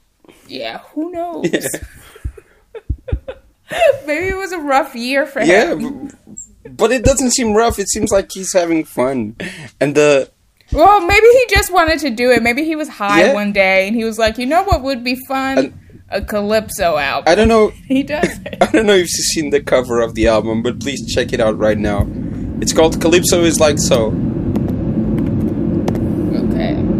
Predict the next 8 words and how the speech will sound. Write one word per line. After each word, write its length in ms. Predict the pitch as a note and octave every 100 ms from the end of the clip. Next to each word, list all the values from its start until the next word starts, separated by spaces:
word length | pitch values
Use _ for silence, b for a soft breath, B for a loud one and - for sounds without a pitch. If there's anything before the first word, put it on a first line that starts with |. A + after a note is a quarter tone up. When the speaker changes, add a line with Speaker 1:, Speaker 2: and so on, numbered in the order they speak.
| -
Speaker 1:
let's 480 | G#3+ A#3 A3+ F3 F3 -
see. 80 | -
Speaker 2:
It's, 200 | - -
like, 200 | E3 E3+
the 100 | D#3+
most 320 | D#3 D#3+ D#3+
amazing 440 | D#3+ D3+ C#3+ D3 C3
cover. 300 | B2+ A#2+